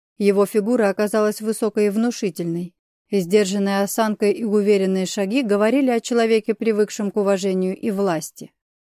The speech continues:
С прошлой встречи он коротко постриг волосы, посеребрённые сединой,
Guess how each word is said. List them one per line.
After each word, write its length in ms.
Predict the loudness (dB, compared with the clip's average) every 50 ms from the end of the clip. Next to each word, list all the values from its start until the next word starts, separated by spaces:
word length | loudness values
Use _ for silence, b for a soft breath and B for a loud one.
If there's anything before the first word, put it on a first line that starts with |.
| _ _ _ _ _ _
С 120 | -20 -12
прошлой 460 | -4 0 2 2 2 2 2 0 0 0
встречи 420 | 0 0 0 0 0 2 2 0
он 180 | 2 2 2 0
коротко 420 | 0 2 2 0 0 -2 -4 -4
постриг 500 | -2 -4 -4 -4 -4 -4 -4 -4 -2 0
волосы, 400 | 0 0 0 0 -2 -4 -8 -8
посеребрённые 720 | -6 -6 -8 -4 -2 -2 0 0 0 0 0 2 0 -2
сединой, 600 | -2 -4 -6 -4 -2 -2 0 -2 -2 -4 -6 -10